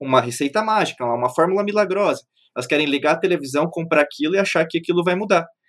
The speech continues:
Novamente, a gente volta pra indústria farmacêutica. O medicamento é muito mais rápido do que você prestar atenção todos os dias no seu momento presente, é óbvio. A grande maioria das pessoas no mundo, elas preferem ter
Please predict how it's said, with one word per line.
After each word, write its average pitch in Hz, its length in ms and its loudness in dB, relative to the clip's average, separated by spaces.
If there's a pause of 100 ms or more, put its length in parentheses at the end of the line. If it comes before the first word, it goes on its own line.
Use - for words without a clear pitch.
(120)
Novamente, 127 500 0
a - 20 2
gente 190 160 -4
volta 120 360 0
pra 170 120 0
indústria 165 300 -2
farmacêutica. 185 640 0
O 117 60 -6
medicamento 139 560 0
é 165 40 0
muito 165 200 -2
mais 156 240 0
rápido 180 360 0
do 220 100 -6
que 202 140 2
você 190 360 0 (300)
prestar 147 320 0
atenção 170 640 -2
todos 196 360 0
os 165 160 0
dias 139 300 2
no 208 80 -2
seu 196 120 -4
momento 175 320 -2
presente, 180 440 0
é - 40 -4
óbvio. 180 440 -2 (840)
A 113 160 0
grande 160 280 0
maioria 156 240 2
das 151 140 -2
pessoas 139 420 0
no 131 100 -2
mundo, 127 240 -2
elas 175 180 2
preferem 165 600 -2
ter 127 280 2